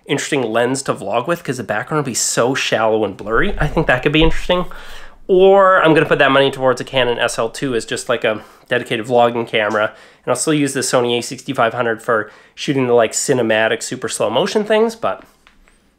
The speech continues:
that's just stuff I'm thinking about. Anyway, that's a little update from me on a random, different, less produced video, and I'm curious to see how the colors come out of here trying out this new thing.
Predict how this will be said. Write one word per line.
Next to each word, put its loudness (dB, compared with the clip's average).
that's -8
just -2
stuff -2
I'm -8
thinking -8
about. -8
Anyway, 2
that's 2
a 2
little 6
update 2
from 0
me 4
on 2
a -4
random, 0
different, -4
less -2
produced -8
video, 4
and 2
I'm -2
curious -2
to -8
see -2
how 2
the -2
colors 0
come -4
out 2
of -12
here -6
trying -4
out -4
this -16
new -6
thing. -12